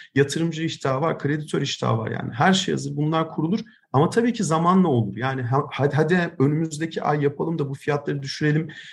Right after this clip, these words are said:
e, yapamayız. E, ve daha önceki yıllardan gelen bir kaybedilen zaman da var. Yani yerli kömür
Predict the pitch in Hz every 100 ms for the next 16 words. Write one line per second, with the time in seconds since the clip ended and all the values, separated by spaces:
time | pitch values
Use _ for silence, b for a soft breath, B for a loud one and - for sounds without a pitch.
0 | B - 110 - 113 117 117 196 160 135
1 | 196 - b b b - 110 110 107 107
2 | - 139 170 - 117 127 165 180 170 185
3 | 170 160 160 165 175 180 165 165 165 156
4 | 156 - _ _ _ - 135 147 156 165
5 | 156 139 139 151 147 117 104 104 113 113
6 | 113 120 139 143 143 139 139